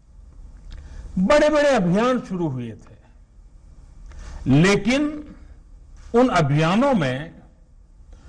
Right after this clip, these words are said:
न तो जन भागीदारी थी और न ही दूरदर्शिता। नतीजा ये हुआ कि गंगा का पानी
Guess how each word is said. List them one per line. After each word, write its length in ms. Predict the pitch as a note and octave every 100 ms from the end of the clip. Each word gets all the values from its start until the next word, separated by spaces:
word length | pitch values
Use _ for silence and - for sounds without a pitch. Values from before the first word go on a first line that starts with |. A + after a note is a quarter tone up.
| - -
न 300 | B2 C#3+ F#3
तो 400 | G3+ B3+ A#3 C3+
जन 300 | E3 G3+ D#3
भागीदारी 680 | C3 C3+ D3+ F#3+ G3 G#3 G#3+
थी 520 | F#3+ A#3 C#4 - - _ - _ _ - - - - -
और 680 | D3+ G#3 A#3 B3+ - - - - - - _ - -
न 420 | B2+ D3 D#3 E3
ही 120 | D3+ G#3+
दूरदर्शिता। 1000 | D#3 D3 D#3+ D3 C#3+ - C#3+ G#2+ - - - - - - - - - - - - - - -
नतीजा 500 | D#3 G#3+ D4 C#4+ D4
ये 280 | B3+ G#3 D#4
हुआ 480 | G#3+ F#3 C3+ B2+ E3 F3+ - - - - - - - - - - - B3
कि 120 | B3
गंगा 640 | E3 C#3 F3+ G#3+ A#3 A#3+
का 240 | A#3+ G3+ E3+
पानी 560 | - F#3 A3 C4 C4